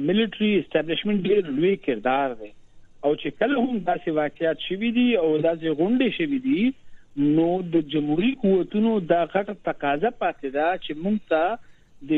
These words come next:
ملیټري اسټابلیشمنټ یا سیکیورټي اسټابلیشمنټ دا خپل اختیارات سرندر کړي، دا ستاسو د وس کار نه دی، دا به جمهوري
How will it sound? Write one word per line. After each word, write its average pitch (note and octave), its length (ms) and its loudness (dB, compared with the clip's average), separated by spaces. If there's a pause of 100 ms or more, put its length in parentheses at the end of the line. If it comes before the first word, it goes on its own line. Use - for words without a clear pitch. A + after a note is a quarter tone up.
(140)
ملیټري G#3 500 0
اسټابلیشمنټ G3 840 -2
یا D#3+ 200 2
سیکیورټي G#3+ 540 -4
اسټابلیشمنټ G#3+ 960 -2
دا D#3 160 2
خپل - 240 -6 (160)
اختیارات D#3+ 500 0 (140)
سرندر A3 440 0
کړي، A#3 300 -14
دا E3 100 2
ستاسو F#3 460 -4
د C#3+ 140 0
وس F#3 260 -2
کار D#3 220 -2
نه E3 100 -4
دی، G#3 100 2
دا F#3 220 0
به C3 140 -6
جمهوري D3+ 300 -2